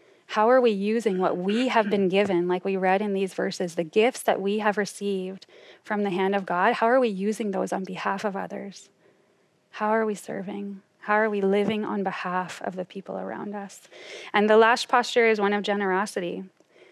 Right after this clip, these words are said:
I was thinking about this today, <laughs> and I was feeling it. How would our lives change if we gave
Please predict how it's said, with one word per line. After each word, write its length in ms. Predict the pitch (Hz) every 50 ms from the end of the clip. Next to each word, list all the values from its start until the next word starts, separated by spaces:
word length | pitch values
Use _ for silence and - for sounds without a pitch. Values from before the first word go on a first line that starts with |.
| _ _ _ _ _ _ _ _ _ _ _ _ _ _ _ _ _ _ _ _ _ _ _ _ _ _ _ _ _ -
I 140 | 220 233 277
was 100 | 294 -
thinking 320 | - 269 269 262 269 262
about 220 | 247 240 220 214
this 240 | 214 233 254 - -
today, 440 | - 220 220 226 220 208 196 190 202 - - - - - _ _ _ _ -
<laughs> 500 | - _ _ - - - - - - _
and 100 | - 214
I 140 | 208 208 214
was 160 | 220 226 -
feeling 380 | - - 214 214 233 240 226 196
it. 260 | 180 180 - - - - _ _ _ _
How 280 | - - 240 240 254 269
would 120 | 285 269
our 140 | 254 233 220
lives 420 | 214 208 202 214 233 240 226 -
change 680 | - - 240 214 208 190 185 175 175 185 208 220 - - - - - - _
if 160 | - 190 -
we 280 | 202 196 220 220 233 226
gave 840 | 190 - 220 208 202 185 175 180 180 196 233 269 269 - - -